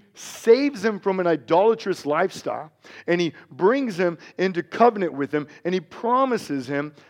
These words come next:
uh, many things. He says, "I promise, uh, to give you a, a great, to give, to give you land, to make you into a great nation,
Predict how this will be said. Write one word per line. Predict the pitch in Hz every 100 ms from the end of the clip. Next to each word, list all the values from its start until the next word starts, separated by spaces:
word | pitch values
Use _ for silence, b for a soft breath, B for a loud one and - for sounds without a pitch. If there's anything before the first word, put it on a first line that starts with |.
| b 131
uh, | 131 127 120 -
many | 156 196 208
things. | 170 131
He | 139
says, | 160 143
"I | 135
promise, | - 175 180 202 190 - B B 139
uh, | 123 117 135 _ _
to | -
give | 131 156
you | 147 139 127
a, | -
a | 123
great, | 135 135 - _ _ _ _
to | 143
give, | 123 156 135 -
to | 143
give | 147 131
you | 120
land, | 127 147 208 254 _ _ _ _ -
to |
make | 156 156 170
you |
into | 160 143
a |
great | 135 139 143
nation, | 135 185 190 202 202